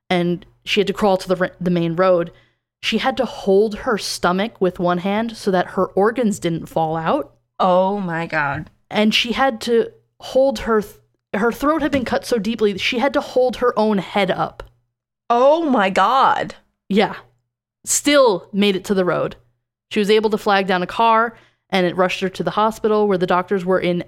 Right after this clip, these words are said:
Speaker 1: absolute shock over the severity of her injuries and the fact that she was still alive and moving. Um, as she recovered, Allison was able to identify the attackers, and the two men,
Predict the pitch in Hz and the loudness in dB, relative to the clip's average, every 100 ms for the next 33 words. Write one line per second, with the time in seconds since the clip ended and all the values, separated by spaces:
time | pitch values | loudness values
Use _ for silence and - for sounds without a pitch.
0 | _ _ 202 208 - - 240 208 202 247 | _ _ 0 2 0 -4 -2 2 2 0
1 | - - 220 175 175 - 190 185 180 185 | -2 0 2 2 0 0 0 0 -2 -2
2 | 175 170 170 170 185 180 175 165 165 - | 0 0 0 -2 0 0 -2 -2 -4 -2
3 | 180 180 175 180 - 170 160 - 170 170 | -2 0 -2 -4 -4 -2 -2 0 0 0
4 | 196 180 175 175 175 165 170 170 180 202 | 2 2 2 2 0 -2 -4 -2 0 2
5 | 180 165 202 220 - _ _ _ - - | 0 0 -2 -6 -12 _ _ _ -20 -12
6 | - 180 165 165 170 - _ _ _ _ | -4 0 0 -2 -6 -12 _ _ _ _
7 | _ _ - 214 196 214 185 196 190 214 | _ _ -4 -2 0 0 -2 0 0 0
8 | 208 175 180 196 190 175 175 175 185 170 | 0 0 0 0 -2 0 -2 0 0 0
9 | 170 175 196 185 175 185 180 - 180 180 | 0 -2 0 0 0 -2 -4 -4 -4 -2
10 | 175 208 214 220 - 175 165 - 185 185 | -2 0 -2 -2 -2 -2 -2 -2 0 0
11 | 180 196 | 0 0